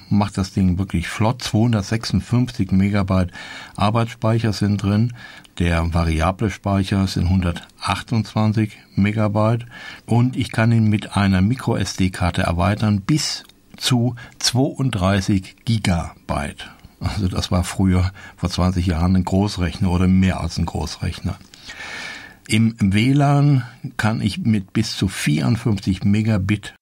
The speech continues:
pro Sekunde und im U-M-T-S-Netz drei G bis zu dreihundertvierundachtzig Kilobit pro Sekunde Daten übertragen.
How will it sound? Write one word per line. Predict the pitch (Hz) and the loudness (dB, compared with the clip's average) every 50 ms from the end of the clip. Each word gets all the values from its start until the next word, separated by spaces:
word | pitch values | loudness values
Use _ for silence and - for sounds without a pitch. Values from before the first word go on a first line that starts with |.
| _ _ | _ _
pro | - 95 92 90 | -2 0 0 0
Sekunde | 90 - 90 - - 101 107 113 113 127 135 - - - - - - - - - | 0 -2 -4 -2 0 0 2 2 2 0 -2 -4 -10 -18 -18 -16 -16 -18 -16 -6
und | - 101 95 92 | -2 0 2 2
im | 92 90 87 - | 2 2 0 0
U-M-T-S-Netz | 98 98 98 92 90 - 92 95 95 95 - 110 104 101 95 - - - | 2 2 2 2 2 0 -2 -4 -4 -2 0 0 0 0 -2 -4 -10 -10
drei | - - 85 85 87 | -4 -2 0 0 0
G | 82 87 90 87 92 101 104 | 2 2 2 2 2 2 2
bis | 98 98 98 92 - - | 0 0 -2 -2 -2 -2
zu | - 98 92 | -2 -2 -2
dreihundertvierundachtzig | - - 87 90 92 90 92 92 92 90 - - - 92 85 85 87 85 85 - 98 - | -2 0 0 2 2 2 2 2 0 0 -2 -2 -2 0 0 0 0 -2 -2 -2 -4 -4
Kilobit | - - - 113 107 104 104 101 87 - - 82 78 - - - - - - - - _ | -6 -4 0 0 2 4 2 2 0 -2 -4 -8 -8 -10 -16 -20 -20 -20 -20 -20 -16 _
pro | - 95 92 87 85 85 95 - - | -2 0 0 2 0 0 -4 -6 -10
Sekunde | - - 95 87 90 - 90 82 80 80 82 87 85 87 - - - - | -6 -4 -4 -2 0 0 0 0 0 0 0 0 0 -2 -4 -10 -8 -4
Daten | - 71 71 - - 80 78 76 | -2 -2 -2 -2 -2 -2 -2 -2
übertragen. | 78 82 90 - - - - 73 76 - - - - 113 | -4 -6 -6 -6 -8 -8 -6 -6 -6 -8 -10 -12 -16 -20